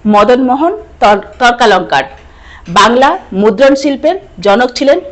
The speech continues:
উপেন্দ্র কিশোর রায়চৌধুরী। দেশপ্রিয় নামে পরিচিত ছিলেন যতীন্দ্রমোহন সেনগুপ্ত। বর্তমান ভারতের সংবিধান স্বীকৃত ভাষার সংখ্যা হচ্ছে বাইশটি। তাহলে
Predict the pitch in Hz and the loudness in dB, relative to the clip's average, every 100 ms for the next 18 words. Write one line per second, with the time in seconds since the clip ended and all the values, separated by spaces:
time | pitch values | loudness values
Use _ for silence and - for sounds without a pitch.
0 | - 202 240 262 254 254 320 381 254 170 | -8 -2 0 0 0 -2 -4 -2 0 0
1 | 160 165 165 151 160 - - - - - | 0 -4 -2 -6 -8 -14 -20 -20 -20 -10
2 | 175 226 320 - 339 311 320 311 381 - | 0 0 0 -2 0 2 2 2 0 -6
3 | - - 220 226 277 285 294 311 370 392 | -20 -8 -2 0 0 -4 -4 -4 -4 -6
4 | - 175 220 233 320 277 269 262 320 415 | -10 -2 0 2 0 0 0 0 0 0
5 | - - 240 214 180 - 156 165 - - | -4 -6 -2 -2 -4 -4 -6 -6 -10 -20
6 | - - - 180 226 - 302 311 302 269 | -20 -20 -6 0 0 2 2 2 2 2
7 | 269 - 302 330 415 - - 226 240 254 | 2 0 -4 -4 -6 -10 -2 0 0 2
8 | 262 262 - 262 - 233 277 - - 190 | 2 0 -4 -6 -6 -6 -4 -6 -10 -6
9 | 180 233 220 - 196 - 233 220 - 330 | -6 -6 -8 -6 -8 -4 -4 -4 -6 -6
10 | 415 - - - 160 160 - - - - | -6 -8 -18 -4 -2 -2 -6 -10 -12 -14
11 | - - - 240 247 285 381 | -20 -20 -8 -2 0 0 -2